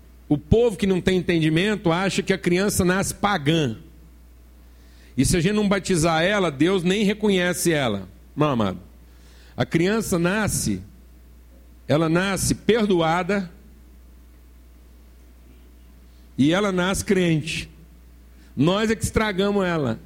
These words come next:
Tá entendendo o que eu tô falando, amado? Então o batismo é o compromisso que o Rodrigo e a Tainá estão assumindo de não estragar esse menino, tá entendendo? Amém? Pelo amor de Deus, não estraga o Miguel. Entendeu?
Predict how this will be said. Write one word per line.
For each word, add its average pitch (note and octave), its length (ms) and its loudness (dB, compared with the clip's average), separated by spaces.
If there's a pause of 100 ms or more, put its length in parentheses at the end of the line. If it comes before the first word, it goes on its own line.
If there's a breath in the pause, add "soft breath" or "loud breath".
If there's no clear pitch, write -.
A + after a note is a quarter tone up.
Tá D3+ 100 0
entendendo E3 520 0
o - 40 -16
que - 60 -8
eu C#3+ 60 0
tô - 40 -10
falando, F#3+ 340 0
amado? B2 340 -2 (680 loud breath)
Então F3+ 280 2
o A#3 40 -2
batismo G3+ 560 0
é F#3+ 40 2
o F3 40 -2
compromisso G#3 760 0
que G#3 80 0
o F#3+ 40 4
Rodrigo F3 420 2
e F#3+ 40 0
a F3+ 40 -4
Tainá E3+ 420 0
estão F3 200 -2
assumindo E3+ 380 0
de E3+ 80 0
não F3+ 260 2
estragar F#3 500 -2
esse F3 160 -4
menino, F3 320 0
tá C#3+ 100 -4
entendendo? C#3+ 500 -2 (1500)
Amém? E3+ 420 0
Pelo F3+ 280 -2
amor F#3 360 2
de F3+ 100 -2
Deus, E3 300 0
não D#3 120 0
estraga D#3 540 -2
o C3+ 40 -4
Miguel. A#2 320 -8 (1900)
Entendeu? D#3 540 0